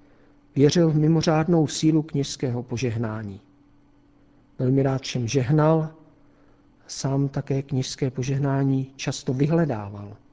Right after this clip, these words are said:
Pamatuji si, že s-, jsem se později jako kněz ostýchal svému biskupovi žehnat, ale on na tom trval. Blahoslavený Jan Pavel druhý jej při s-,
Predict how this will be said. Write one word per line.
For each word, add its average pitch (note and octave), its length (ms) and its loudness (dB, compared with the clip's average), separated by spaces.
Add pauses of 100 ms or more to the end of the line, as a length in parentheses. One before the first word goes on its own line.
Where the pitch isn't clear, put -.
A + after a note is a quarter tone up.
(920)
Pamatuji B2+ 520 -4
si, - 240 -6
že B2 120 -4
s-, - 340 -12 (240)
jsem B2 200 -10
se C#3 140 -4
později C3+ 360 0
jako C3 200 -2
kněz C3 360 -4
ostýchal B2 800 -4 (160)
svému A#2+ 400 -6
biskupovi A#2 540 -6
žehnat, G#2+ 420 -6 (460)
ale A2+ 160 -6
on C3 200 0
na C3 80 0
tom C3 180 -4
trval. G#2 420 -8 (2750)
Blahoslavený F#3+ 600 4
Jan F#3 140 4
Pavel F#3+ 300 4
druhý C3 460 2
jej E3 160 4
při E3 180 -4
s-, - 220 -10